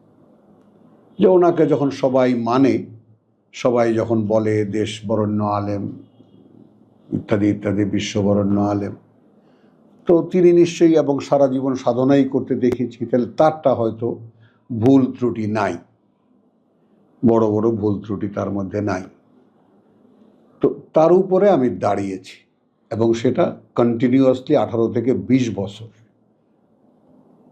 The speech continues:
ওইটাকে আমি মুখের কথায় এনেছি। সেইখানে কিছু কিছু কথা, যেমন দিল, যেগুলো পুরনো কালের ব্যবহার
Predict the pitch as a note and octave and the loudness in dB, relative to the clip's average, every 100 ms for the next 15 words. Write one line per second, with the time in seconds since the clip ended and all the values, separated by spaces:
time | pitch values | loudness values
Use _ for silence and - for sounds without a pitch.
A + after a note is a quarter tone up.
0 | _ _ _ _ _ _ _ _ _ - | _ _ _ _ _ _ _ _ _ 0
1 | D3+ F3 D#3 F3+ E3+ D#3 C#3 C3+ B2 D3 | 2 2 2 0 4 2 4 0 0 0
2 | D3+ D3 C3 - C#3 C#3 A#2 G#2 G2 G2 | 0 0 -2 0 -2 -2 -6 -6 -8 -12
3 | - - _ _ _ _ _ _ _ _ | -18 -20 _ _ _ _ _ _ _ _
4 | _ _ _ _ _ - - G3 F#3 F3 | _ _ _ _ _ -8 2 2 4 4
5 | E3+ E3 D#3 C#3+ C#3 C#3 C#3 B2+ B2 B2+ | 4 2 0 0 0 0 0 -2 0 -2
6 | A#2+ A#2 A2+ G2 A#2 B2 A#2 B2 - - | 0 -2 -2 0 4 4 4 2 -4 -12
7 | - _ _ - A2+ A#2 A2+ G#2+ C3 C3 | -20 _ _ -2 0 2 2 2 2 2
8 | A#2 A2+ - A#2 A2+ G#2+ G#2+ G#2 A#2 A2+ | 2 -4 -2 -2 0 -2 -2 0 2 2